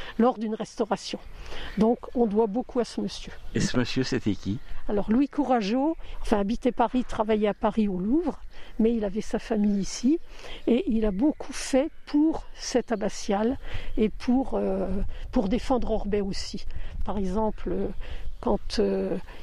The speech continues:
Speaker 1: il a été question de détourner les eaux du Surmelin, qui est la rivière qui passe à Orbey, euh, il a tout fait pour que cette, euh,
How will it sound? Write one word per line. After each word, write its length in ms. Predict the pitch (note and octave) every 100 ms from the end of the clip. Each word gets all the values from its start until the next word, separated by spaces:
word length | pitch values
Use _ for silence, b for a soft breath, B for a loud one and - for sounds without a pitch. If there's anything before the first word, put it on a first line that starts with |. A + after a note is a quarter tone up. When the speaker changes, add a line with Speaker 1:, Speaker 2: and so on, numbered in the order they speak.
| B
Speaker 1:
il 160 | G#3 G3
a 40 |
été 240 | G3 - G#3
question 460 | A3+ - - A3+
de 140 | G#3 G3
détourner 540 | A3+ - A#3 A3 G#3
les 300 | G3+ G3 G3
eaux 100 | A3
du 120 | F#3
Surmelin, 680 | - - A3 G#3 G3 G#3 A3+
qui 180 | - G3
est 40 | F#3+
la 100 | G3
rivière 500 | G#3+ F3+ G#3 A3 -
qui 140 | G3+
passe 320 | - G#3 -
à 80 | G3
Orbey, 440 | G3 F#3+ G3+ C#4 D#4+ B B B B -
euh, 320 | G3 G3+ G3 G3+ B B A#3+
il 140 | A3
a 80 | G3+
tout 200 | - D4+
fait 360 | - - D#4 E4+ -
pour 400 | - E4 D4 -
que 160 | C#4 B3+
cette, 420 | - B3+ A3+ -
euh, 220 | G#3+ G3